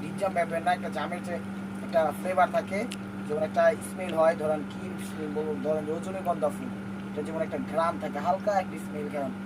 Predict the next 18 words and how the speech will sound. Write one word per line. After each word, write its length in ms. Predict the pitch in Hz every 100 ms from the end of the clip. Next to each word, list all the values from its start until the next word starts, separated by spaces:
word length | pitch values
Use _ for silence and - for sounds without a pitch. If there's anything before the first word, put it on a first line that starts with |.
| - -
তো 80 | -
এরকম 240 | 156 190
একটা 200 | 190 190
হালকা 500 | - 180 196 214 214
একটা 260 | 196 196 170 156
কালারের 320 | 156 156 160
একটা 300 | 160 196 269 - - -
ফ্লেভার 300 | 180 175 151
আসে, 200 | 131 - - -
তো 80 | 135
জাম 240 | 156 160
জাম 160 | 160 165
টাইপের 400 | 156 143 - - - - - - -
কালারটা। 380 | 143 131 - - - - -
আশা 120 | -
করি 120 | 165 160
বুঝতে 280 | - -
পেরেছেন। 420 | 151 151 151 196